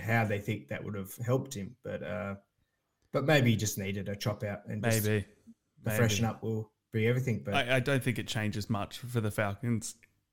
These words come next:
Speaker 2: I think the ceiling of Ridder is a bit higher, but who knows there? The real person we'll be looking for is Bijan Robinson, who was
Speaker 1: Oh.
Speaker 2: a, g-, given an,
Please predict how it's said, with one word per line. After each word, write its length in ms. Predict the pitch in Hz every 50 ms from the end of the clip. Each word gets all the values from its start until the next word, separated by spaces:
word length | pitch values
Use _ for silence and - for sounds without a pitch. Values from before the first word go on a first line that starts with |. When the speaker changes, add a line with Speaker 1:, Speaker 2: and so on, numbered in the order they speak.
| _ _ _ _ _ _ _ _ -
Speaker 2:
I 80 | 156 156
think 200 | - 165 156 147
the 100 | 139 117
ceiling 600 | - - 131 131 139 147 151 156 160 165 165 - - -
of 200 | - 156 135 143
Ridder 240 | 165 165 170 170 170
is 120 | 165 160
a 40 | 170
bit 180 | 160 170 156 151
higher, 400 | 160 160 165 175 180 185 214 208 - - _ _
but 280 | - 110 101 - - - _ _ _ _ _ _ _ _ _ _ - -
who 140 | 127 123
knows 240 | 113 110 110 110 95 -
there? 220 | 117 113 117 113
The 120 | 104 117
real 240 | 117 143 160 165 156
person 440 | 131 131 135 123 120 110 - 117 110
we'll 100 | 107 107
be 120 | 98 113
looking 300 | 101 110 104 - 113 104
for 240 | 98 - 110 104 101
is 120 | 101 101 -
Bijan 360 | 110 107 101 107 101 98 95
Robinson, 760 | 101 101 98 101 98 98 - - 101 95 95 101 127 143 143 - -
who 260 | 110 107 104 104 104
was 320 | 104 101 101 101 98 101
Speaker 1:
Oh. 60 | 101 -
Speaker 2:
a, 80 | 127
g-, 160 | 107 - 107 -
given 420 | 117 151 170 190 156 117 104 - -
an, 180 | 117 117 107